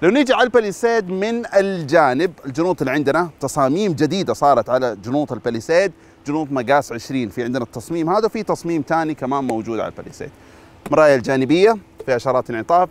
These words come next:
فيها نظام النقطة العمياء، بصمة على الأبواب الأمامية، لكن نظام زر للفتح، زر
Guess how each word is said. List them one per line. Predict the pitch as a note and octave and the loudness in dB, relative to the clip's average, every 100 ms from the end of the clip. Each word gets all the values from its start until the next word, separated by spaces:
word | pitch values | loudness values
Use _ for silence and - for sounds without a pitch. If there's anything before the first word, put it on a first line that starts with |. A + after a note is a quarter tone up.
| - | -2
فيها | A#3+ C4 A3 | 2 4 4
نظام | F3+ D3 C#3+ B2 | 4 4 4 2
النقطة | A#2 C3 - | -4 -4 -2
العمياء، | A#2 D#3+ F#3 F3+ F3 - - - - - - - - | 0 0 0 0 -2 -10 -20 -20 -20 -20 -20 -20 -2
بصمة | B2+ D#3+ C#3+ F3 F3+ - | 0 0 0 -2 -2 -4
على | A2+ | -2
الأبواب | B2+ B2+ B2+ | 2 2 2
الأمامية، | G#2 A#2 A#2+ C3+ B2+ | 0 -4 -4 -4 -4
لكن | A2+ G#2+ | -6 -6
نظام | G#2+ B2 A2+ | -4 -2 -2
زر | G#2 B2+ | -2 -2
للفتح، | G#2 F#2+ B2+ - - | -4 -4 -4 -4 -12
زر | F#2 F#2 A#2+ A#2 | -10 -2 -2 -2